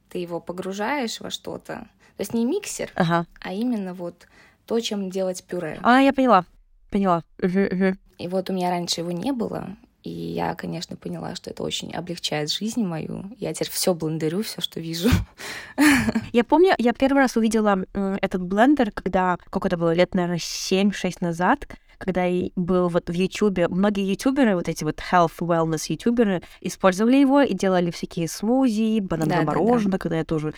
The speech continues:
Speaker 2: фанатела от этого. И, кстати, именно банановое мороженое очень удобно делать в таком блендере, потому что его можно протолкать,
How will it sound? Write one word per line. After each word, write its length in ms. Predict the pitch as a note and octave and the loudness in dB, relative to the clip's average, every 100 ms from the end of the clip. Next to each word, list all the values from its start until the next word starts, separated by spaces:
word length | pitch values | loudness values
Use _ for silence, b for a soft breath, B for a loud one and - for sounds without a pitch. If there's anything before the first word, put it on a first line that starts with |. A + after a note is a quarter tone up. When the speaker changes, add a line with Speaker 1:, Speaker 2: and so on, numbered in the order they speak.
| b b _ | b b _
Speaker 2:
фанатела 440 | - F3 E3 E3+ E3 | -4 -4 -2 -2 -2
от 100 | - | -2
этого. 300 | - E3+ - b b | -6 -6 -8 b b
И, 200 | - F3 | -2 -2
кстати, 240 | - F#3 G3+ | 0 0 2
именно 240 | G3+ G3 | 2 2
банановое 340 | F3+ G3 F#3+ | 2 0 2
мороженое 380 | F3+ F3+ B3+ A#3+ | 2 4 4 4
очень 260 | E3+ - F3 | 0 -2 0
удобно 280 | F3 D#3+ D#3 | 0 -2 -2
делать 240 | D#3+ D#3+ | -2 -2
в 20 | |
таком 420 | - D#3+ D#3 D3+ b b b | -6 -4 -4 -6 b b b
блендере, 440 | E3 D#3+ G#3+ A3 F#3 | 2 2 4 2 0
потому 160 | - | -6
что 180 | - E3 | -2 -2
его 220 | D#3 D#3+ | 0 -2
можно 220 | E3 D#3+ - | -2 -2 -6
протолкать, 720 | - - E3+ - - - | -4 -2 -2 -2 -4 -4